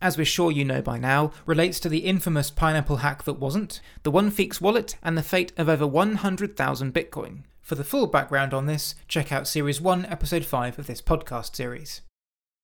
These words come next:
Wright's claim that blockchain developers owe a fiduciary duty to coin holders was thrown out in March last year, but he appealed.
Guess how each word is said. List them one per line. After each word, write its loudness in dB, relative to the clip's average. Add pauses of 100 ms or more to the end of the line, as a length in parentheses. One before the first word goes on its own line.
(120)
Wright's 4
claim 2
that 0
blockchain 2
developers 2
owe 2
a 0
fiduciary 0
duty 0
to -6
coin 0
holders -2 (160)
was 2
thrown 4
out 2
in 2
March 0
last -2
year, -2 (140)
but -6
he -4
appealed. 0